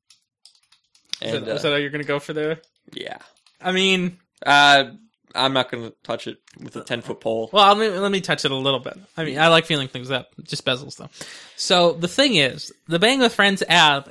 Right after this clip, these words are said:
Speaker 1: and while it sounds terrible, it's hilarious. Um, and I don't really know how it works, and I don't really care.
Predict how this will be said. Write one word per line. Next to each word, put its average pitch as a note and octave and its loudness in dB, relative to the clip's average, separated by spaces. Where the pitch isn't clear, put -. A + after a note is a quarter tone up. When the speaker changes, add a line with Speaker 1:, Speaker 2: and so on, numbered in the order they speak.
Speaker 1:
and E3 -2
while F3 4
it G#3 4
sounds A3+ 2
terrible, D3 0
it's F3+ 0
hilarious. E3 -2
Um, D3 -2
and E3 -2
I E3+ 4
don't G3 0
really G3+ 2
know G3 2
how F3+ 2
it C3 -4
works, E3 0
and D#3 -4
I D#3 -2
don't D#3+ -10
really D3 -2
care. D3+ 0